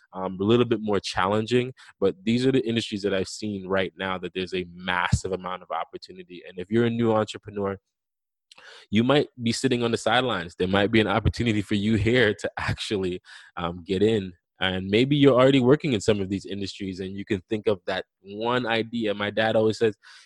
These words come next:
"You don't need an idea to be brand new. You just need it to be ten percent new." And that ten percent new could be billions. Listen, Amazon's not new. It's a mall.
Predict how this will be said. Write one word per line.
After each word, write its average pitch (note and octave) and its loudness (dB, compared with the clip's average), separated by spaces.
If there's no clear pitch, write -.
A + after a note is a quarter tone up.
"You G#2+ 4
don't B2+ 8
need C3 4
an A#2+ 4
idea G#2+ 2
to G#2+ 2
be G#2 0
brand G#2 2
new. A2 0
You G2 0
just G2 -4
need A2 0
it F#2+ -12
to G2+ -14
be G#2 -2
ten A2+ 2
percent G#2+ -4
new." G2 -2
And F2+ -6
that F#2+ 0
ten A2+ -4
percent G#2 -2
new G2+ 0
could G2+ -10
be G#2 -6
billions. G2+ 0
Listen, G2 -4
Amazon's G2+ 4
not F2 -2
new. F#2 -4
It's G2+ 0
a A2+ 4
mall. G2+ 4